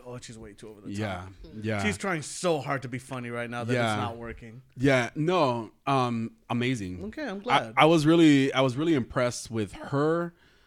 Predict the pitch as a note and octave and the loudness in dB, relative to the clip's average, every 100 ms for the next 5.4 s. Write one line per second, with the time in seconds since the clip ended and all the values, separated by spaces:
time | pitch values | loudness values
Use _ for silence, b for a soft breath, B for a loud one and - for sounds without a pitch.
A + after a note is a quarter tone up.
0 | b b - A#2 A2 G#2 G#2 B2 C3 - | b b -4 0 0 0 -2 2 2 4
1 | D3 C#3 - C#3 B2+ C3+ A2+ F#2 A2 C#3+ | 2 4 4 4 0 -2 0 -2 -4 -2
2 | D3+ D#3 D#3 D#3 D#3+ - G#2+ G2+ G2 G2 | -2 -4 -4 -6 -10 -8 -4 -4 -4 -4
3 | G2 G2 - _ - A2 G#2 F2+ F#2 G#2+ | -6 -8 -12 _ -16 -10 -8 -8 -8 -6
4 | B2+ B2+ G2+ - - C#3 D#3+ D3 - D#3 | -6 -6 -6 -10 -6 -4 -4 -6 -4 -2
5 | D3+ D3+ D3+ | 0 0 -2